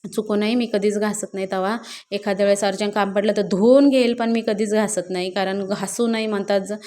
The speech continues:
तर कशाला आपल्याला घासायचं. तर मी, अ, इकडे भाजीची तयारी करत आहे, मस्त पत्तागोबी. तर पत्तागोबीसाठी पण आज हिरवी मिरचीतलीच बनवायची होती, साधी साधी.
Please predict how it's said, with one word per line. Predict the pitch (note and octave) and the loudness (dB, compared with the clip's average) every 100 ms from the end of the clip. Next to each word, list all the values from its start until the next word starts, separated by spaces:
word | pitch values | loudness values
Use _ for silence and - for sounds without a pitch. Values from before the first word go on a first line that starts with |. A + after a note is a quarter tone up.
| - - _ | -18 -20 _
तर | G#3+ - | -8 -4
कशाला | A3+ A#3 A3+ | -2 2 2
आपल्याला | G#3+ G#3+ G3+ G#3+ | 0 0 -2 -2
घासायचं. | F3 - F#3+ G3 G#3 - - _ - | -4 -4 -4 -4 -8 -10 -20 _ -12
तर | G3+ | -8
मी, | G3+ G3+ G3+ G3+ G3+ | -6 -4 -4 -4 -2
अ, | G3 G3 G3 G3 - | 0 0 0 -4 -6
इकडे | G3 G3 G3+ | -10 -4 -2
भाजीची | F#3+ F3+ F3+ F#3 G#3 | -2 -4 -8 -8 -2
तयारी | G#3 F#3+ F3+ | 0 0 -2
करत | F#3 F3+ F3+ | -6 -6 -4
आहे, | F3+ | -4
मस्त | F3+ F3+ | -4 -8
पत्तागोबी. | F#3+ F#3 - F3+ F3+ F3+ | -10 -10 -8 -4 -2 -2
तर | G#3+ G#3 | -4 -4
पत्तागोबीसाठी | G#3+ G3+ G#3 G#3+ G#3+ A3 G#3+ A3 | -4 -4 -2 -2 -2 -4 -4 -6
पण | A3 A3 A3 | -6 -6 -6
आज | G#3+ G#3 | -4 -4
हिरवी | G#3 G3 G#3 | -4 -4 -2
मिरचीतलीच | G#3+ G#3 G#3+ G#3+ A3 G#3 | -2 -2 -6 -2 -2 0
बनवायची | G3 F#3+ F3+ G#3 | 0 0 0 -2
होती, | G3 - G#3+ - - - - - | -4 -4 -8 -8 -16 -18 -12 -4
साधी | F#3+ F#3 | -2 0
साधी. | F#3+ F#3+ G3+ | -2 -2 -2